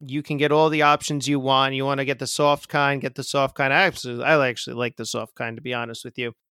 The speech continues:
It's a little more pricey, but you can upgrade. Please buy a shirt on pro wrestling tees dot com, and that always helps us out in the long run.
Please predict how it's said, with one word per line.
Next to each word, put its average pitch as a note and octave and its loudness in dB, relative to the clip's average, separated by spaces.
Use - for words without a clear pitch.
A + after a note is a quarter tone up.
It's - -6
a E3+ 2
little F3+ 8
more F3+ 6
pricey, D#3 4
but C#3+ 2
you C#3+ -10
can C#3+ -2
upgrade. C#3 2
Please A3 -2
buy G3 4
a F#3 2
shirt F3 2
on D#3 2
pro D#3+ 0
wrestling D3 0
tees C3+ -6
dot C3 -2
com, B2 -4
and B2+ -4
that C3 0
always C#3 0
helps B2 -4
us B2 -8
out A#2 -4
in B2 -8
the A#2+ -4
long A#2+ -4
run. A#2+ -6